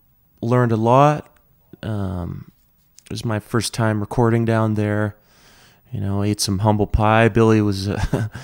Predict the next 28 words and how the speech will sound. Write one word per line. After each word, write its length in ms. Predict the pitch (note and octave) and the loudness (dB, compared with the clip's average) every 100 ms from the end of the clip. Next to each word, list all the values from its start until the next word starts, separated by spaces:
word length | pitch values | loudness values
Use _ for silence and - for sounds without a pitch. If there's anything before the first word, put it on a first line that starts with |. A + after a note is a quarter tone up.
| C3 | -18
<laughs> 240 | A2 - | -16 -6
was 220 | G#2+ G2+ | -6 -4
a, 80 | G2 - - - - | -6 -8 -18 -16 -8
uh, 260 | G2 F#2+ - _ _ _ - | -8 -8 -12 _ _ _ -12
it 60 | |
was 100 | G2+ F#2+ | -10 -4
a 20 | |
great 180 | A#2 G#2 | 0 0
experience 460 | - A#2 G#2 G2 | 0 -2 0 -2
to 100 | - | -4
work 240 | G#2 G2+ - | -2 -2 -4
with 140 | G2+ | -8
him. 460 | A2 G#2 G2+ G2+ G2 _ _ _ _ _ - | -4 -2 -2 -4 -8 _ _ _ _ _ -10
Um, 560 | F#2+ F2+ - G1+ G1+ - | -8 -6 -6 -8 -10 -14
he's, 440 | - A2 G2 F#2 F#2 | -14 -8 -6 -6 -6
uh, 380 | F2+ F#2 F#2 E2+ | -6 -6 -8 -10
just 200 | - - | -12 -10
a 60 | G2 | -8
straight 300 | - G#2 - | -4 -4 -4
shooter. 400 | - B2 G#2+ F#2+ | -2 0 0 -2
You 80 | F#2+ | -6
know, 100 | F#2+ | -8
if 180 | - - _ - - - | -10 -20 _ -20 -20 -20
he 140 | - A2+ | -10 -6
would 120 | A2 | -6
just 180 | G#2+ - | -6 -8
tell 220 | - A2 | -6 -4
you, 300 | A2+ G#2+ G#2 | -2 -2 -4